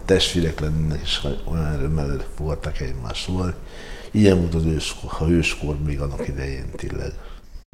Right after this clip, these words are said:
Volt egy, egy-egy városban két optika volt, egy kisebb város, vagy nagyobb városban, és két-három optika volt, maximum kettő optika volt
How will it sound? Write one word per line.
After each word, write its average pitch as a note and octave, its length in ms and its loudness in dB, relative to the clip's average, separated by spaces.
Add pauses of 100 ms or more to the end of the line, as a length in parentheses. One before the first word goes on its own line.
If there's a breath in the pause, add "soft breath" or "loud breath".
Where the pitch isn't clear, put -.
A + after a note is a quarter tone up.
(960 loud breath)
Volt G#2 240 4
egy, F#2 300 6
egy-egy F#2 340 8
városban F2+ 500 6
két F#2 280 4
optika - 380 2
volt, D#2 200 2
egy D2+ 120 2
kisebb D#2 340 2
város, D2 200 0
vagy D#2+ 140 2
nagyobb E2 280 4
városban, D2+ 320 4
és - 120 4
két-három E2 460 4
optika D#2 320 -2
volt, D#2 200 2
maximum D2 540 -2
kettő E2 340 0
optika - 320 -2
volt B1 420 2